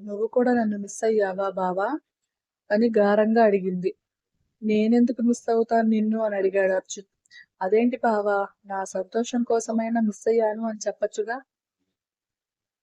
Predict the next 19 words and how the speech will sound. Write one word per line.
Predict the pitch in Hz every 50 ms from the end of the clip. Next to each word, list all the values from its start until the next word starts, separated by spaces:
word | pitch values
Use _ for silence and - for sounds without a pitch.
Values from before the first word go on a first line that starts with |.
| _ _ _ _ _ _ -
"నీ | 214 214 202 202 202 214 220
సంతోషం | - 240 226 226 226 254 254 - 269 247 240
కోసం | - 247 247 - 262 254
ఇప్పుడు | 233 - - 226 214 202
అబద్ధం | 196 190 208 202 196 240 233
చెప్తే | - 226 214 - - 254 247
నా | 233 220 208
పెళ్ళాం | 208 - 214 208 208 214 226 240 240
నన్ను | 226 214 214 220 254 269 254
చీపురు | - - 226 220 - - 240
తిరగేసి | - - 214 214 214 220 240 240 240 247
కొట్టుద్ది," | - - 202 196 - 214 202 185 185 214
అని | 208 202 202 190
వెటకారంగా | 196 190 185 196 - - 208 208 208 220 226 226 233 226
అన్నాడు. | 208 202 190 190 185 180 175 - _ _ _ _ _ _ _ _ _ _ _ _ _ _ _ _ _ _ _ _ _ _ _ _ _ _ _ -
"అక్క | 208 208 - - 277 269
ఏం | 247 226 240 254 247
అనుకోలేదులే | 220 214 220 226 - 240 240 233 220 214 214 208 214 208 202 208 - _ _ _ _
బావా," | - 202 202 196 190 196 190